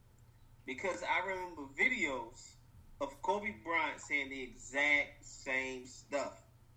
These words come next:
to, about, like,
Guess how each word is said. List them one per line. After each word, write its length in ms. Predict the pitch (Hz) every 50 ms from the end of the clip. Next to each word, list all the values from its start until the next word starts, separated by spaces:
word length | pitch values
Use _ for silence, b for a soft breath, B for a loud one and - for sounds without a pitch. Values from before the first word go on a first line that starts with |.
| - - - - - - - - - - - - - - - - - - - - - - - - - -
to, 280 | - 160 143 143 139 143
about, 320 | 147 139 139 123 - - - - - - - - -
like, 260 | 139 131 131 -